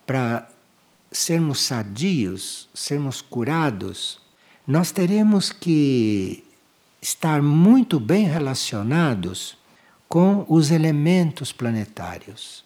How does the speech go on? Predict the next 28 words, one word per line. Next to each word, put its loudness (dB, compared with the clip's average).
Isto -6
é, -6
nós 2
temos 2
que -4
ter 0
uma 6
relação 0
muito 4
sadia 0
com -2
a 0
água, -4
com -2
o -2
fogo, -2
com -4
a -2
terra 0
e -4
com -4
o 0
éter. -8
Imagine. -8
Nós 2
poluímos 4
a 2
água, 0